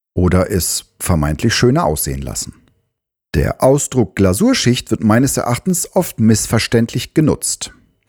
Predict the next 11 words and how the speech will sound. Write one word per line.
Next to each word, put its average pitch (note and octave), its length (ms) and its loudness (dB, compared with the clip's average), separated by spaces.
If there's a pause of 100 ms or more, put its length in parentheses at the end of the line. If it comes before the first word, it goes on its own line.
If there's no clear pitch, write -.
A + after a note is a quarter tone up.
(320)
Es - 160 0
ist - 180 -6
eine G2+ 180 2
matt G#2 460 2
glänzende G#2 580 0
Schicht - 480 -2
auf - 140 -6
dem D2 200 -6
Huf G#2+ 220 0
zu - 140 -4
sehen, C3+ 400 2